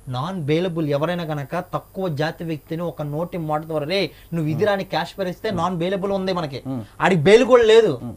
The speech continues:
Speaker 1: మరి తెలుసా ఆ చట్టం?
Speaker 2: Hmm.
Speaker 1: ఎందుకు దూషిస్తారు? ఇక్కడ అది ఉంది. ఎంతమంది
Speaker 2: Hmm.
Speaker 1: వినియోగించుకున్నారు చెప్పండి నాన్ బెయిలబుల్?
Speaker 2: అయితే ఈ నిన్న మొన్న ఎస్సీ ఎస్టీ atrocity case కొంత
Speaker 1: Hmm. Hmm.
Speaker 2: అంటే వివాదాలకు దారి తీసింది.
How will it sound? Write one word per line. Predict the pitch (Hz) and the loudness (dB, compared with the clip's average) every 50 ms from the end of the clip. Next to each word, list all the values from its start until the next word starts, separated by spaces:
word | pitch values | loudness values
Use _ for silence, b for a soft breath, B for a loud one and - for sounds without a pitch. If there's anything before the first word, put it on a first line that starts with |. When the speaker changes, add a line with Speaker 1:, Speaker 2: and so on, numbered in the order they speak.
| - | -2
Speaker 1:
మరి | 156 160 151 | -2 -2 -2
తెలుసా | - 165 190 175 262 240 | -2 -4 -2 0 0 0
ఆ | |
చట్టం? | 220 220 202 196 185 - 240 254 302 370 370 | 2 2 0 -2 0 0 -2 -2 -2 -4 -6
Speaker 2:
Hmm. | - 117 110 - - 170 | -8 -10 -10 -8 -6 -4
Speaker 1:
ఎందుకు | 185 208 269 | -2 -2 -2
దూషిస్తారు? | 220 240 220 - 226 196 - - 196 196 196 196 190 | -2 -4 -6 -6 -8 -6 -2 0 0 0 0 -2 -6
ఇక్కడ | 190 185 - - 240 262 320 392 - - - - - | -8 -6 -4 -2 0 0 0 -2 -6 -12 -16 -12 -8
అది | 170 170 170 175 | -4 -4 -2 -2
ఉంది. | 160 143 | -2 -2
ఎంతమంది | 147 160 185 214 214 | -2 -4 -4 -6 -10
Speaker 2:
Hmm. | 214 208 | -8 -8
Speaker 1:
వినియోగించుకున్నారు | 202 196 190 190 180 185 185 - 185 170 165 165 | -8 -8 -8 -8 -10 -12 -12 -12 -12 -12 -12 -12
చెప్పండి | 165 160 - 180 175 160 | -12 -14 -12 -12 -12 -12
నాన్ | 160 160 170 | -10 -10 -10
బెయిలబుల్? | 170 170 170 160 170 185 247 - - - - - - - | -8 -10 -10 -10 -12 -14 -16 -18 -20 -20 -20 -20 -20 -14
Speaker 2:
అయితే | - 135 139 165 170 170 | -10 -6 -4 -2 -2 -2
ఈ | - 127 | -2 -4
నిన్న | 139 139 147 165 | -4 -2 -2 -2
మొన్న | 170 175 175 175 | -2 -2 -2 -2
ఎస్సీ | 165 139 135 - - 170 | -4 -4 -4 -6 -6 -6
ఎస్టీ | 160 156 160 156 | -6 -6 -6 -6
atrocity | 123 82 131 156 147 156 156 147 147 147 139 | -4 -4 -6 -4 -4 -4 -4 -6 -6 -10 -8
case | - 143 143 131 - 147 | -6 -6 -6 -6 -6 -10
కొంత | 139 - 139 135 165 160 | -8 -6 -6 -4 -4 -2
Speaker 1:
Hmm. | 135 131 120 117 - - | -2 -2 -2 -4 -6 -6
Hmm. | 160 170 | -6 -6
Speaker 2:
అంటే | 170 147 143 131 120 113 | -4 -4 -4 -4 -4 -6
వివాదాలకు | 107 107 120 123 147 156 147 156 151 143 - 143 131 - | -6 -6 -4 -2 -2 -2 -2 -2 -4 -4 -6 -8 -8 -4
దారి | 123 123 127 139 | -4 -2 -2 -2
తీసింది. | 131 139 131 123 143 135 135 156 160 | -4 -6 -8 -8 -6 -6 -6 -6 -8